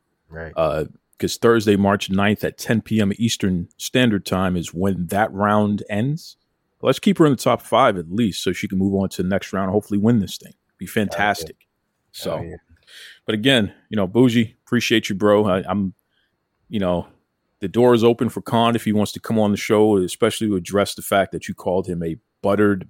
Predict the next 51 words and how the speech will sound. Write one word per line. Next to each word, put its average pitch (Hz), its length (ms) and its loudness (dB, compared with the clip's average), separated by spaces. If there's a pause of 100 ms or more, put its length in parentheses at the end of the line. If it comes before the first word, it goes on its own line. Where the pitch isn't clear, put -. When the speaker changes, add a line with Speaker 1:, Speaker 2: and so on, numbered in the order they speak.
Speaker 2:
bagel. 104 540 0 (420)
Speaker 1:
I 139 80 0
hope 220 240 -6
so, 131 340 0
man. 98 280 -6
I 120 140 4 (200)
listen, 87 380 -8 (140)
you - 40 2
know, 98 260 -6 (420)
Speaker 2:
<laughs> - 480 -12
Speaker 1:
you 147 100 -4
know, 196 180 4
and 180 120 2
you 214 100 0
know, 226 80 6
it's 208 100 0
crazy. 208 200 2
Maybe, 320 260 0
maybe 403 240 0
he 392 160 -2
likes 320 180 2
buttered 302 300 0
bagels. 135 300 0
Maybe 339 260 0
that's 285 180 2
his, 269 220 -4
his 165 180 -6
cheat - 260 -10
day. 190 300 -4
I 170 160 2
don't 123 160 4
know. 98 300 0
You - 80 -8
know, 104 160 -2
I - 240 0
listen, 123 360 -2
I 165 140 4
would 185 200 -4
love 107 380 2
to 101 120 -10
hear 110 240 -2
from 107 240 -4
him, 87 120 -6
dude. 90 300 -10
Like, 92 240 -6 (320)
just - 140 -4
like 139 160 -2
everyone 120 440 -2
else. 139 220 -2
Like, 95 160 -10
I've, 120 200 2